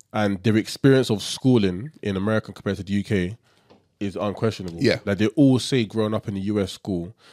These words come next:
Speaker 1: that they were just bullied, they had s-, big lips, your hair,
Speaker 2: Mm.
Speaker 1: from other black people.
Speaker 2: Yeah, yeah, yeah.
Speaker 1: From other black people.
Speaker 2: Yeah.
Speaker 1: So, it's, so, so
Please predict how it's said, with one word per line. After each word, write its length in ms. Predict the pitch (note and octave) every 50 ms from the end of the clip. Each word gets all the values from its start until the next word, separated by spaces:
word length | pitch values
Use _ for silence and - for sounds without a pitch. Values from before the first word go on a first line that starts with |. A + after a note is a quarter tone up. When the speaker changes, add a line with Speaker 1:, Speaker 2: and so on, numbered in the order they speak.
| - _
Speaker 1:
that 100 | - F#2+
they 60 | F#2+ G2
were 80 | F#2+
just 200 | F2 F2+ F#2 _ -
bullied, 540 | G#2+ G#2+ G2 G2 G2+ G2 G2 F#2+ F#2+ - _ _
they 60 | F#2+
had 100 | F2+ - -
s-, 140 | - -
big 320 | G2 F#2+ _ A2+ A2 G2 -
lips, 460 | G2 G2 G2+ G2 - - - - - -
your 140 | G#2 F#2+ F#2+
hair, 240 | G#2 A2+ G#2+ G2+
Speaker 2:
Mm. 280 | G#2+ C3 B2+ A#2 G#2 F#2 - _ _ A#2 - _ - _ _ - - _ -
Speaker 1:
from 180 | - D#3+ D3+ D#3
other 160 | F#3+ F3+ C3+
black 240 | B2 D3+ E3 - -
people. 320 | A#2+ G#2 F#2+ - F2+ F2 - -
Speaker 2:
Yeah, 140 | C#3+ D3 A2+
yeah, 120 | A2 G#2 E2+
yeah. 80 | - - - _ _ -
Speaker 1:
From 120 | - F#3+
other 180 | G#3+ G3+ D3+ B2+
black 220 | C#3 F3+ D#3 -
people. 260 | - B2+ A2 G2 F#2+
Speaker 2:
Yeah. 80 | F2+ D#2+ - - - _ _
Speaker 1:
So, 120 | - - F#3 F#3
it's, 220 | E3 D#3+ - -
so, 180 | - D#3 C#3+ C3
so 280 | - D#3 C#3+ D3 D3